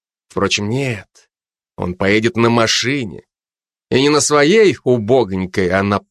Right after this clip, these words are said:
пассате Петьки. И он сказал: «Слышь, братишка, а ты мне свою выездную карету не пожалуешь на время? Моя разваливается окончательно, а денег на ремонт нет.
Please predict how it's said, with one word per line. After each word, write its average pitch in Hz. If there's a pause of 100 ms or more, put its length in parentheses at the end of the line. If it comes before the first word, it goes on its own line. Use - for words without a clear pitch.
(220)
пассате 123 (200)
Петьки. - (600)
И 110
он 202
сказал: 135 (560)
«Слышь, 214
братишка, 165 (520)
а -
ты 123
мне 139
свою 151
выездную 156
карету 147
не 95
пожалуешь 131
на 104
время? 101 (460)
Моя 190
разваливается 160
окончательно, 147
а 120
денег 160
на 135
ремонт 156
нет. 123